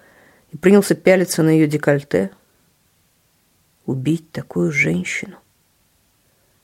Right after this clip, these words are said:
От её духов сладко закружилась голова.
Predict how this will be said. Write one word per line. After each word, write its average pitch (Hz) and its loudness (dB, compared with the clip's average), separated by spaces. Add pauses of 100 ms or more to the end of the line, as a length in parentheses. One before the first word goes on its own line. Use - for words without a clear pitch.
(680)
От - -8
её 147 -4
духов - -10
сладко - -10
закружилась 147 -12
голова. 135 -14